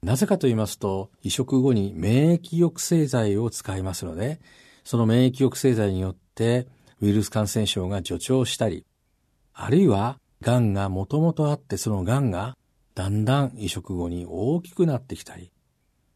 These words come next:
あるいはドナーに癌があった時にその癌がレシーペントに移ってしまったり、なんていうことを考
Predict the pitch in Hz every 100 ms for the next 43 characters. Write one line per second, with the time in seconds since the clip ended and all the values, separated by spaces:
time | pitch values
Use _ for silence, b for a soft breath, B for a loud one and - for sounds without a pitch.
0 | _ - 127 180 123 135 160 - - 127
1 | 151 143 127 151 156 117 117 110 101 110
2 | 120 123 _ - - 127 - 120 170 170
3 | 101 95 107 98 90 82 80 - 151 156
4 | 127 95 80 78 78 - 196 - 190 107
5 | 80 - - - _ _ _ _ _ _
6 | _ _ _ - 120 113 113 117 113 104